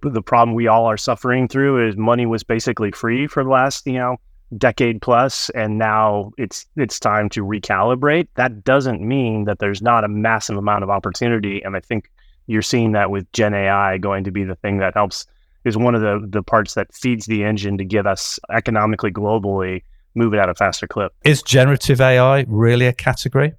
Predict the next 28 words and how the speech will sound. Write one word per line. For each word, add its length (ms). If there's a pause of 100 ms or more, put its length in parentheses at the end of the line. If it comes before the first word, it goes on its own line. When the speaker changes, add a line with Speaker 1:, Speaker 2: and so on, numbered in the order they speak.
Speaker 1:
Uh, 220 (140)
that 200
is 140
a 120
great 440
question, 560
but 140
I 140
think 340
the, 560
the 120
short 260
answer 220
from 120
my 160
perspective, 480
Jonathan, 600
is 380
no. 440 (500)
That 300 (460)
Gen 240
A 160
I 300
is 280
an 140
interesting 440
enabling 520
technology, 760